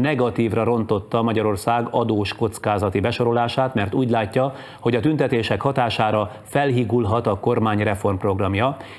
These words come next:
így már mindhárom nagy hitelminősítőnél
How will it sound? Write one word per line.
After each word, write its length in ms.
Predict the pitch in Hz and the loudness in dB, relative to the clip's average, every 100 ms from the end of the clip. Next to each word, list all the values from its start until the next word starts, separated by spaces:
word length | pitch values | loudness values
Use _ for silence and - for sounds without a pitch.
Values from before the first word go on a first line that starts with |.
| - | -4
így 280 | 139 151 143 | 0 0 2
már 300 | 131 123 117 | 2 2 2
mindhárom 600 | 123 156 143 113 107 107 | 2 0 0 0 2 2
nagy 200 | 117 113 | 0 0
hitelminősítőnél 1200 | 135 - 107 101 104 98 107 101 104 107 123 127 | -2 0 0 2 0 0 0 0 0 0 0 -2